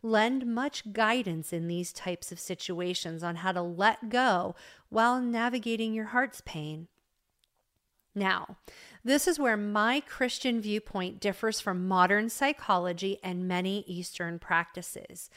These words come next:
They say, "Become a self-healer, focus on yourself."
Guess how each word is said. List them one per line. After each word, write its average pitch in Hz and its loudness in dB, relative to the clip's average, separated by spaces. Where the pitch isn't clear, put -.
They 277 6
say, - -2
"Become 330 2
a 320 2
self-healer, - -2
focus - 0
on 247 -4
yourself." 247 2